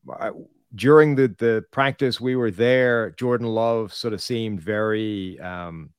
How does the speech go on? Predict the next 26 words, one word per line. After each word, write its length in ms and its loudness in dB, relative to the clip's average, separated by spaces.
conservative, 920 -4
you 120 -10
know, 160 -10
almost 400 -6
seemed 160 -6
like 100 -8
he 140 -6
was 100 -10
stressing 520 -6
not 260 -6
making 340 -4
a 60 -6
mistake 440 -4
and 120 -6
not 200 -8
necessarily 520 -8
taking 420 -8
risks 480 -4
and 200 -8
making, 680 -4
uh, 380 -12
or 100 -14
taking 320 -6
ag-, 200 -6
aggressive 440 -4
shots. 460 2